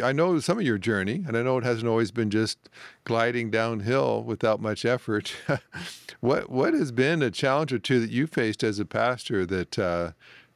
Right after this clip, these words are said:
you know, you're g-, you're gonna probably be pulling, mining from those experiences for years to come as you help others. But did you have an experience or two as a pastor that maybe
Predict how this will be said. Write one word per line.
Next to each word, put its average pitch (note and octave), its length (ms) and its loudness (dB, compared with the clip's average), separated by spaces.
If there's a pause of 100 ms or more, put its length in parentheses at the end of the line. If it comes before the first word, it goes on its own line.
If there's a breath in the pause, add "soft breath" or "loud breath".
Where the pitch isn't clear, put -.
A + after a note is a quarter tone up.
(120)
you B2 160 -2
know, A#2 80 0
you're A#2+ 180 0
g-, C#3 100 -2
you're C3+ 160 0
gonna D3+ 120 2
probably C3+ 260 2
be A2+ 140 -4
pulling, A#2+ 600 0
mining A2 540 -2
from G2+ 220 -2
those G#2 220 0
experiences G2+ 800 -2
for - 180 -4
years F#2+ 320 0
to - 120 -8
come G2+ 260 -4
as E2+ 120 -6
you F#2+ 100 -2
help G2 200 -4
others. F#2 440 -2
But F2+ 240 -4 (580 loud breath)
did A#2+ 160 -2
you A#2 120 0
have D3+ 220 0
an E3+ 60 -2
experience C#3 540 -2
or A#2+ 80 0
two C#3 200 0
as A2+ 120 -2
a G#2+ 80 0
pastor C3 480 -2
that G#2+ 180 0
maybe A2+ 420 -2